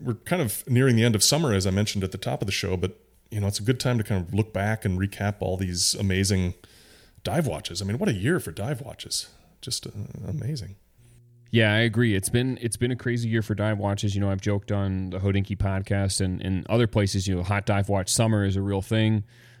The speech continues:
Speaker 2: Uh, it just seemed like, like, there was a confluence of, of everybody wanting to put out a dive watch that was, uh, a little bit more realistic in its sizing, in some cases very reali-, realistic in pricing, and in some cases just kind of a special thing that you didn't expect.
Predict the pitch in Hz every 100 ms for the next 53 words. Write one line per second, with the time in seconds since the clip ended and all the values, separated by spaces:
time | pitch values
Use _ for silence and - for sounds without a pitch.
0 | - 104 104 101 82 107 123 139 127 113
1 | 104 107 101 - _ _ - 104 95 101
2 | 107 104 98 110 104 101 95 104 98 92
3 | - 98 101 104 95 101 101 98 101 98
4 | 98 - 98 98 92 98 98 98 98 -
5 | 90 95 - - - 90 - 101 117 131
6 | 113 87 107 98 101 95 101 - - 95
7 | 85 123 113 113 110 101 92 113 120 113
8 | 104 95 104 95 98 98 113 107 98 -
9 | - 85 - 110 - 104 101 - - -
10 | - - 113 107 107 - - - _ _
11 | _ - - _ - _ - - 120 160
12 | 190 135 120 123 131 143 117 104 - 120
13 | 120 120 120 90 104 104 98 73 - 101
14 | 160 -